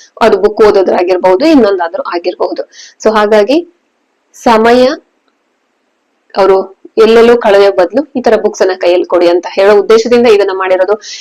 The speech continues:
ಇದೊಂದು ದೊಡ್ಡ ಗ್ರೇಟ್ ಅಚೀವ್ಮೆಂಟ್ ಆಗ್ಲಿ, ಗ್ರೇಟ್ ವಿಷಯ ಏನೂ ಅಲ್ಲ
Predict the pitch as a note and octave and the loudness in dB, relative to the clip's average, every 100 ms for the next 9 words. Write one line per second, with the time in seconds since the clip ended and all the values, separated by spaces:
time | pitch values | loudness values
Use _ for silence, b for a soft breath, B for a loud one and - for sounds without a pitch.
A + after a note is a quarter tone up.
0 | - G#3+ G#3 F#3+ F#3+ F#3+ F#3+ - G#3+ A#3+ | -4 0 2 0 -2 -2 -2 2 2 2
1 | A3 A3 A3+ A3+ A3 G#3+ G3 G3+ G3 G3+ | 0 0 2 2 2 0 -2 -2 0 0
2 | A3 G3 - G4 F#3+ G3 G3+ F3 | 0 -2 -4 -2 0 0 0 -2